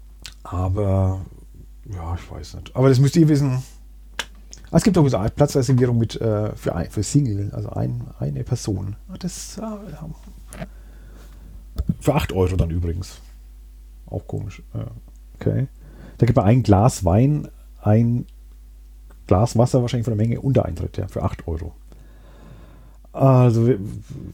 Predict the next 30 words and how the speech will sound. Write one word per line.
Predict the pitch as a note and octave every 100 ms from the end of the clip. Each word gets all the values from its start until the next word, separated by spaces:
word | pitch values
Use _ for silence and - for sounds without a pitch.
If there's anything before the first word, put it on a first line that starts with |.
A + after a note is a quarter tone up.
| - - - -
es | B2+
ist | D#3
alles | D3 A3
sehr | B3+
kompliziert, | G3 F#3 - F3 F#3+
wann | F3
wir |
mit | E3+
den | C3+
Weinfesten | A2+ D3 D#3 - D#3 D3
einfach | B2+ C3 B2
hingehen, | D3 G3 E3 E3 D#3+
wie |
früher | D3 C#3+ D3+
und |
sich | C3+
hinsetzen, | B2+ D#3 D#3 - C#3 C3+ B2+ -
gibt's | D#3 -
eigentlich | - A#2+ G#2+ - -
kaum | - A2+
noch. | C3+ - - - - - -
Aber | C3 B2+ C3 B2
wer, | B2 B2 - -
weil | - A2+ A#2
das | A#2
ausprobieren | F3 - F3+ D3
will, | D3+ D#3 -
dieses | A2+ A2
neue | A#2 A#2+ A#2+
Steinweinfest, | - F#2 C3+ B2+ A#2+ - A#2 - -